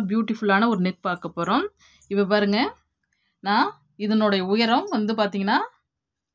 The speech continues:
இதனுடைய உயரம் வந்து பதிமூணு இன்ச் இருக்கு. நான் அரை இன்ச் எக்ஸ்ட்ரா வச்சுக்கிறேன் மடிச்சடிக்க.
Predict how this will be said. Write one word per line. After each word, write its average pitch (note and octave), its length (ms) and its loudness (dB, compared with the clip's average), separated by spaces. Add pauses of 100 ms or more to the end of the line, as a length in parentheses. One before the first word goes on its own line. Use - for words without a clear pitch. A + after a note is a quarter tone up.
(760)
இதனுடைய G#3+ 380 2
உயரம் A#3 360 2
வந்து G#3+ 180 -2 (100)
பதிமூணு A#3 440 4
இன்ச் C4+ 200 0
இருக்கு. G#3+ 280 -4 (100)
நான் G#3 200 4
அரை G3 140 4
இன்ச் C4 220 0
எக்ஸ்ட்ரா A3 320 -2
வச்சுக்கிறேன் F#3+ 500 -2
மடிச்சடிக்க. G#3 520 -2